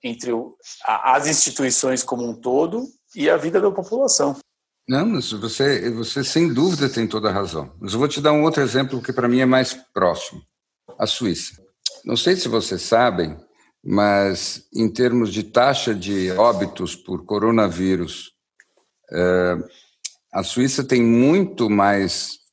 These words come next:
Speaker 2: eh, falecimentos por cem mil habitantes do que o Brasil.
Speaker 1: Não sabia
Speaker 2: Tá?
Speaker 1: disso.
Speaker 2: E, sim, e os suíços estão quietos, não tá ninguém reclamando,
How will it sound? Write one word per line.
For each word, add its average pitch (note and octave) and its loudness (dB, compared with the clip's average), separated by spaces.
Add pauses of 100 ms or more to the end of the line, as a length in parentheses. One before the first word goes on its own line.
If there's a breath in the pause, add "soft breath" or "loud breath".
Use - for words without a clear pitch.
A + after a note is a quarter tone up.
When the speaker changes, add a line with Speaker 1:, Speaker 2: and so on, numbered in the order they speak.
(840)
Speaker 2:
eh, F#2 0
falecimentos G#2 0 (500)
por A2 2
cem G#2+ 0
mil G2+ 4
habitantes A2+ 0
do F#3 -6
que - -4
o - -4
Brasil. F#2 -2 (1500)
Speaker 1:
Não A2 -12
sabia G#2 2
Speaker 2:
Tá? F#2+ -6
Speaker 1:
disso. - -14 (460 soft breath)
Speaker 2:
E, C3+ -2
sim, C#3+ 0
e E3+ -2
os G#3+ 0
suíços A3 -4
estão B3 0
quietos, C3+ 0
não B2+ 0
tá E3 2
ninguém E3 2
reclamando, G#2+ 0